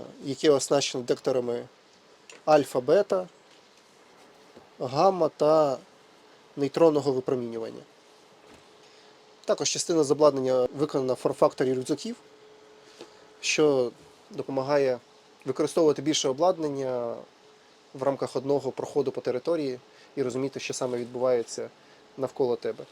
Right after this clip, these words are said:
Переважна кількість показів транслюється також на телефон, щоб це було зручно розуміти і бачити конкретно ситуацію, яка відбувається зараз навколо, е, того, хто проводить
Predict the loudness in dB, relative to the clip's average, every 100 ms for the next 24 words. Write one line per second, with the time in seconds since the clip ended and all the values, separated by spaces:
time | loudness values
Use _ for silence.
0 | -20 -20 -20 -20 0 6 8 6 4 0
1 | 0 -4 -4 -4 -2 -2 0 -2 -2 -4
2 | 0 -2 0 -2 -2 -4 -2 0 0 2
3 | 0 0 -6 -2 -2 -2 -6 -4 -6 -6
4 | -6 -6 -4 -6 -8 -12 -14 -20 -20 -20
5 | _ _ -20 -20 -20 -18 -10 0 0 0
6 | -8 -8 -8 -12 -6 -2 -2 -4 -10 -12
7 | _ -20 -20 -14 -8 0 0 0 -10 -8
8 | -10 -8 -6 -6 -6 -6 -6 -6 -8 -12
9 | -12 -8 -6 -6 -10 -20 -20 -20 -20 -20
10 | -20 -20 -20 -10 -4 -2 -4 -6 -8 -12
11 | -2 2 2 0 -8 -6 -6 -8 -18